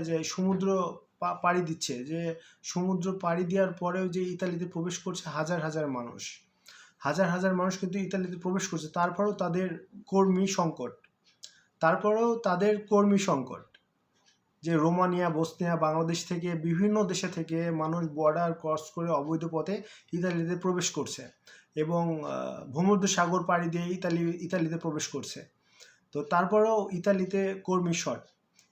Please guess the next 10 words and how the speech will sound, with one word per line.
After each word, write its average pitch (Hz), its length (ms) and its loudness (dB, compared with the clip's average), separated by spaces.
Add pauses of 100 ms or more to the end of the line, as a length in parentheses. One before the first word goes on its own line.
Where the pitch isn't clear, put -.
তো, 147 340 -4 (480)
আহ, 147 180 0 (140)
তিন 220 240 4
বছরে, 214 560 4 (280)
আহ, 170 360 0
ইতালি, 214 580 2
ইতালি 196 360 0
নতুন 190 420 4
যে, 185 500 -2
আহ, 165 720 -2